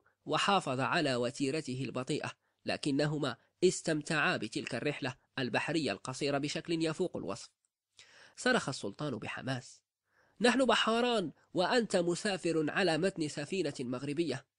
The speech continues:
ورددت على مزحته مجيبا: "أنتما أسوأ بحارين صادفتهما في حياتي، وعندما سترسو بنا الباخرة سأخبر السلطات بعدم كفاءتكما."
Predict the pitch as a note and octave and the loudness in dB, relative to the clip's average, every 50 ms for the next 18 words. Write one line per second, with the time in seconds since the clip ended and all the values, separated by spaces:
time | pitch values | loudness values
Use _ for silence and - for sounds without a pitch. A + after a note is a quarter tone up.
0 | _ - - _ _ - - G#2 A#2 C3 C3+ C#3 D#3+ D#3+ - - C#3+ B2 C3 D#3+ | _ -20 -20 _ _ -10 -6 -4 -2 0 0 0 0 -2 -2 -2 -2 0 0 0
1 | D#3 D3+ D3+ D3 D3+ D3 C#3 - - E3+ D#3 - D3+ C#3+ C#3+ E3 D3 D3+ D#3 D#3+ | 0 0 0 0 0 0 0 -2 -2 -4 -2 -2 -2 -2 0 0 0 0 -2 -2
2 | D3+ F3+ F3 D#3+ D#3+ C#3+ - _ _ _ _ - - - _ _ - G3 A3+ A3 | 0 0 0 0 0 0 -4 _ _ _ _ -20 -20 -20 _ _ 0 2 2 4
3 | - A#3 A3+ A3 G#3 F#3+ - A3+ A3 - F#3+ F3+ - - D3+ C#3 C#3+ - - D#3+ | 4 2 4 4 4 4 4 0 0 2 2 2 2 2 2 2 0 0 0 -2
4 | D#3 D3+ D3+ E3+ E3+ D#3+ D3+ D3 C#3 - D#3+ D3 C#3 D#3+ D3+ - - - F#3 E3+ | -2 0 0 0 0 0 0 0 -2 -2 -2 0 0 0 -2 -2 0 2 2 2
5 | D#3 D3+ C#3 C3 A#2+ - D#3 C#3 B2+ - B2 B2+ D#3 D#3 C#3+ - C#3 - - _ | 2 2 0 0 -2 -2 -4 -4 -2 -2 -2 0 2 0 0 -2 -6 -12 -12 _
6 | _ _ _ _ _ - C#2+ D#2+ F3 G3+ G3 G3 G3 G3 F3+ F3 - F3+ F3 - | _ _ _ _ _ -4 0 2 2 4 6 4 4 4 4 0 0 -2 -4 -2
7 | G3+ G3 F3+ - - F3+ E3+ D#3 F#3+ F#3 F3+ D#3 D3+ D3+ D#3+ D3+ D3+ - F#3 D#3+ | -2 -2 -2 0 0 0 0 2 2 2 2 2 2 2 0 0 0 0 0 -2
8 | - - - _ - _ _ - - F#3+ E3+ - - F#3+ - D#3 E3 D#3 D3+ D3 | -2 -4 -6 _ -20 _ _ -2 2 4 4 4 4 0 -2 0 0 2 2 2
9 | - - - F3+ E3+ E3 D#3 - F#3 E3+ D#3 D3 - - - _ _ _ - D3+ | 0 -2 -2 -2 0 0 0 0 0 0 0 -2 -4 -12 -14 _ _ _ -2 0
10 | D#3+ D3 F3 F#3+ E3+ D#3+ D#3 D#3 D3+ - E3 C#3+ C#3 D#3 D3+ C#3+ - C#3 D3+ - | 2 4 4 4 4 4 4 2 0 0 -2 -4 -2 -2 -4 -2 -2 -4 -6 -6
11 | F3+ E3+ - - C3+ B2 B2 G2+ | -6 -6 -4 -4 -2 -2 -2 -4